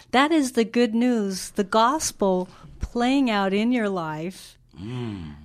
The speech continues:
Speaker 1: right?
Speaker 2: Yes.
Speaker 1: It played out in your life, and God said, "Now go and tell someone." And because you started telling people
Speaker 2: Yes.
Speaker 1: the good news of what God did in your life, now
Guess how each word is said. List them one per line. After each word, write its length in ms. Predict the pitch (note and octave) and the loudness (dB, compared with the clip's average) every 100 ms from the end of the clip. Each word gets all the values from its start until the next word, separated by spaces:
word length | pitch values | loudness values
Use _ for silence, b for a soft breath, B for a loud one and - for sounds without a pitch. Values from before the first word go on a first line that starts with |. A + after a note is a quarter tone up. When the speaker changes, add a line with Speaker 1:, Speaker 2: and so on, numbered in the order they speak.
| D2+ | -8
Speaker 1:
right? 540 | G3+ G3+ A#3 D4 F4 | -4 -2 -2 -4 -4
Speaker 2:
Yes. 560 | - G#2+ B2 C3+ B2+ A2+ | -6 -8 -8 -8 -8 -2
Speaker 1:
It 160 | A#3+ B3 | -2 -2
played 320 | - B3 A#3 | -2 0 0
out 220 | A#3+ A#3+ | 0 2
in 180 | B3+ B3+ | 2 2
your 140 | B3+ | 2
life, 400 | A#3+ A#3 A3 G#3 - | 2 2 2 -2 -2
and 220 | G#3+ G#3 | -2 0
God 280 | G#3+ A3 A3+ | 0 -2 -4
said, 200 | A3+ G3 | -4 0
"Now 220 | G#3 F#3+ | 0 0
go 340 | F3+ A3 C4 | 2 2 4
and 300 | - A3 G#3+ | 2 0 -2
tell 560 | A3 - B3 B3 B3 B3 | -4 -8 -2 0 0 -2
someone." 720 | - - F#3+ F3 E3 E3 E3 | -4 -2 0 0 0 -2 0
And 160 | F3 F#3 | 0 0
because 400 | G#3 A3+ G#3 A3+ | -2 -4 -6 -4
you 180 | B3+ D4+ | -4 -4
started 580 | - - A#3 A#3 A3 - | -6 -4 -2 -2 -4 -6
telling 800 | - B3+ C#4 D#4 A#3 F#3 E3+ E3+ | -6 0 0 0 2 2 0 -2
people 640 | - F3+ F3+ E3 D3+ D#3 | -6 -8 -8 -10 -10 -8
Speaker 2:
Yes. 680 | G2 G2 E2+ C#2+ - - - | -8 -10 -12 -14 -18 -20 -2
Speaker 1:
the 100 | A3 G3+ | 2 2
good 440 | - A#3+ B3+ B3 | 2 4 6 6
news 460 | B3+ B3 A3 G#3 G3+ | 2 2 2 0 -2
of 160 | F#3+ | -2
what 180 | G3+ F#3+ | -2 -2
God 400 | G#3 G#3 A3 G3 | 0 0 0 -2
did 280 | G#3+ G#3 G3+ | -2 -2 -2
in 260 | G3+ G3 G3 | -4 -2 0
your 200 | G3 G3 | -2 -2
life, 500 | G3+ G3 F#3+ F3+ G#3 | -2 -4 -4 -6 -4
now 800 | G3+ G3+ A3+ A#3+ F3+ D3+ E3+ | -2 0 -2 -4 -4 -4 -8